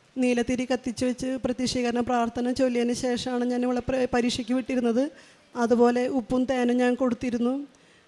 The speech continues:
പരീക്ഷ, ആ, പരീക്ഷയ്ക്ക് പോകുമ്പോൾ ഒരു ചു-, കുഞ്ഞ് പൊതിയിൽ ഉപ്പ് കൊടുത്ത് വിട്ടായിരുന്നു. പരീക്ഷ ഹാളിൽ അവൾ ഇരിക്കുന്ന സ്ഥലത്ത് അവൾ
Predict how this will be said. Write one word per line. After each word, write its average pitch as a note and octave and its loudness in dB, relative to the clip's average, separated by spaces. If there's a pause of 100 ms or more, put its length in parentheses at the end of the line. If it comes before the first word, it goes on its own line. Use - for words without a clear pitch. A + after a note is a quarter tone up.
(140)
പരീക്ഷ, B3 0
ആ, B3 0
പരീക്ഷയ്ക്ക് B3 -2
പോകുമ്പോൾ B3 4
ഒരു B3+ 4
ചു-, B3+ -6
കുഞ്ഞ് B3+ 0
പൊതിയിൽ B3 2
ഉപ്പ് B3+ 0
കൊടുത്ത് C4 0
വിട്ടായിരുന്നു. B3 -2 (220)
പരീക്ഷ A#3 0
ഹാളിൽ B3 2
അവൾ B3 0
ഇരിക്കുന്ന B3 -2
സ്ഥലത്ത് B3 -4
അവൾ B3+ 2